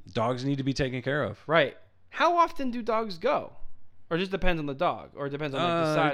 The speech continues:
Speaker 1: it depends
Speaker 2: of the dog.
Speaker 1: on the dog. Yeah, they're different breeds, different size. There's, there's a lot of different components to it. But four weeks to, like, one month to probably, it's, like, monthly to quarterly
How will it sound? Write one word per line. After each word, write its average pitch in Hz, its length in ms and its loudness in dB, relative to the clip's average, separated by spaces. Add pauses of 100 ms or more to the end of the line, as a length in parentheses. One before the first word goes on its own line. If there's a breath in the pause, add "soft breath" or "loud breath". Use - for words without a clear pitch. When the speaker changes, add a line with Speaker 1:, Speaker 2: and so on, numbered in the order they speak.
Speaker 1:
it 170 40 2
depends 147 300 2
Speaker 2:
of 113 100 2
the 95 80 -4
dog. 90 60 -8
Speaker 1:
on 92 80 -4
the - 20 -4
dog. - 0 -
Yeah, 98 180 0
they're 110 160 -2
different 127 320 2
breeds, 123 380 0
different 113 260 -4
size. 98 400 -2
There's, 98 280 -6 (100)
there's 104 260 -4
a 101 60 -4
lot 95 240 -4
of 90 80 -8
different 87 400 -10
components 85 520 -6
to 80 120 -8
it. 80 160 -8 (720 soft breath)
But 104 300 -6 (120)
four 139 340 -4
weeks - 580 -6 (1800)
to, 107 160 -8
like, 101 200 -8
one 143 300 -4
month 139 400 -6 (140)
to 107 300 -6
probably, 107 460 -4
it's, 101 100 -6
like, 95 180 -6 (160)
monthly 156 460 -2
to 135 100 -4
quarterly 85 680 -6